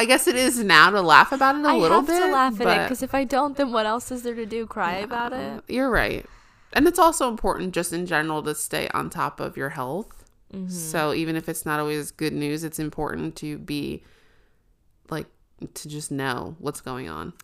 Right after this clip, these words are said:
Speaker 2: Yeah. Um, November was, like, a low for me mentally.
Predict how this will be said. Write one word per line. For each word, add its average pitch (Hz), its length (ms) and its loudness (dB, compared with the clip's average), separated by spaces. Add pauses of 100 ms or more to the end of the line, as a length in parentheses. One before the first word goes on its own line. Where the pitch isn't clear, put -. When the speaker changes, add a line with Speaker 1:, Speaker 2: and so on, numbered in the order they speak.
Speaker 2:
Yeah. 180 380 -12 (680)
Um, 185 480 -8 (260)
November 208 800 0
was, 180 240 -2
like, 160 280 -4
a 180 100 -2
low 175 380 0
for 170 240 -8
me 160 480 -10
mentally. 180 960 -6